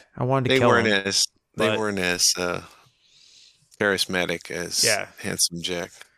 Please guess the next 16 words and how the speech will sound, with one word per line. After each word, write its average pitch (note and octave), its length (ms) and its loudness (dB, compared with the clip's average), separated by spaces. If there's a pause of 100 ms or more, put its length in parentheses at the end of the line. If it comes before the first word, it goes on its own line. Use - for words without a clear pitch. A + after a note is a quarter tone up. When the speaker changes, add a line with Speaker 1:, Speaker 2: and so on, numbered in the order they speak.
(340)
Speaker 1:
I B2+ 160 0
think B2+ 320 -4
he's - 360 -8
Speaker 2:
That C#3 60 4
was D3+ 120 4
a C3 40 6
Speaker 1:
gonna G#2 100 0
Speaker 2:
hard, A#2 320 2
that C#3 100 2
was B2+ 140 0
a G2+ 80 2
hard G2+ 460 -2 (400)
character G2 300 -2
to F2 80 -6
follow F2 460 -2
up. F2 140 -2